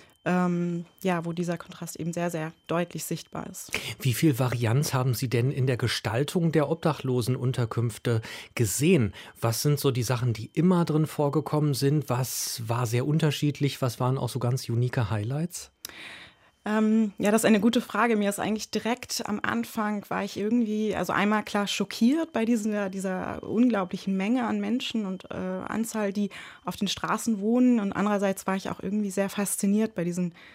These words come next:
Speaker 1: doch manchmal auch sehr verschiedenen Architekturen, ähm, und auch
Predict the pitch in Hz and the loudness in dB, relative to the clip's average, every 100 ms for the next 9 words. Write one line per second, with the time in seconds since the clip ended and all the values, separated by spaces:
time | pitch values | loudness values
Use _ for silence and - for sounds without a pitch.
0 | - _ - 190 - 202 202 202 175 - | -20 _ -4 -4 -4 -4 -2 -2 -2 0
1 | 190 - 175 233 254 269 262 - 233 - | 0 0 2 6 8 8 6 0 -4 -6
2 | 247 - 277 285 294 277 269 - 214 214 | -8 0 4 6 6 4 0 0 2 2
3 | 220 196 - - - - - 190 - 180 | 2 -2 -14 -18 -18 -12 -2 -2 0 -2
4 | 185 - | -4 -10